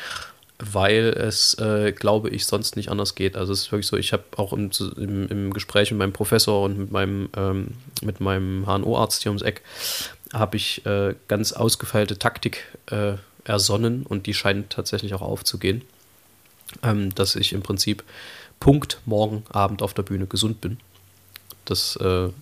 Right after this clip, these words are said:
sollte funktionieren. Das heißt, ich hab heute, ich war mit anwesend, wir haben das alles durchgesprochen, ich hab im Prinzip mitgedacht, äh,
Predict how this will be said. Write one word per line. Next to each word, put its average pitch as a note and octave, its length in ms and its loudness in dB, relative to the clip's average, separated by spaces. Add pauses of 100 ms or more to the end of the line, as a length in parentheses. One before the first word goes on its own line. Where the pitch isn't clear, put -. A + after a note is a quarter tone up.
(200)
sollte G2 260 2
funktionieren. G2+ 500 -2
Das G2+ 120 0
heißt, G2 160 2
ich - 80 0
hab G2 120 -2
heute, G2 260 2 (320)
ich - 100 -8
war G2 120 6
mit G2 100 0
anwesend, A#2 480 4
wir G2+ 80 2
haben G2+ 80 0
das F#2+ 140 0
alles F#2+ 160 2
durchgesprochen, G#2+ 680 -2
ich - 160 -2
hab - 100 -4 (120)
im G#2+ 60 -4
Prinzip F#2+ 340 -2 (120)
mitgedacht, - 880 0
äh, F#2+ 280 2